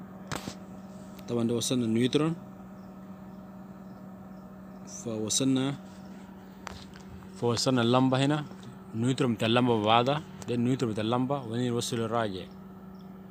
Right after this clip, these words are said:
كده إن شاء الله أنت إذا فهمت كل شيء بالوضوح هتفهم كل شيء بالأكتر. طبعًا الخلية الضوئية له ثلاث أطراف، الكومن والسورس واللود. دي نزل اللاين، نزلنا اللاين في الكومن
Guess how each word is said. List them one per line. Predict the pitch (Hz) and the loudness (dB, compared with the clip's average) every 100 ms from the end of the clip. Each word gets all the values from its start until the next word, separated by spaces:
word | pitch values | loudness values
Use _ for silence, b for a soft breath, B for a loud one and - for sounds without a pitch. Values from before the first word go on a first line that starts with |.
| - B B - - | -16 B B -10 0
كده | 135 | 2
إن | 131 | 4
شاء | 151 | 4
الله | 135 127 123 120 117 127 | 6 6 6 6 4 2
أنت | 131 135 123 117 104 | 2 2 2 2 0
إذا | 98 107 104 101 | -2 0 0 -2
فهمت | 107 123 127 123 | -2 -2 0 0
كل | 104 127 | 0 0
شيء | 117 127 | 2 0
بالوضوح | 110 107 117 123 98 | 0 0 0 0 -2
هتفهم | 101 117 120 | -6 -4 -4
كل | 107 120 | -2 -2
شيء | 113 | -2
بالأكتر. | 110 117 - 147 - - B B B - | -2 -4 -4 -4 -6 -12 B B B 6
طبعًا | 135 | 6
الخلية | 120 104 120 135 | 6 4 6 6
الضوئية | 117 113 127 135 139 | 6 6 6 4 2
له | 123 127 | 4 4
ثلاث | 113 120 120 | 4 0 0
أطراف، | 101 117 123 117 | 0 0 0 -2
الكومن | 104 - 131 131 | -6 0 2 4
والسورس | 120 104 - 131 131 127 - - - - - - | 2 0 4 6 6 6 -2 -2 -8 -14 -14 -2
واللود. | 127 127 135 - - - - - | 2 4 4 2 -2 -16 -16 -6
دي | 127 | 2
نزل | 127 131 123 117 | 4 4 4 4
اللاين، | 113 127 120 92 - | 4 4 4 -2 -6
نزلنا | 104 123 123 | -4 -2 0
اللاين | 117 123 113 | 2 2 0
في | 101 107 | -2 -4
الكومن | 101 98 92 131 135 139 | -4 -6 -4 0 2 2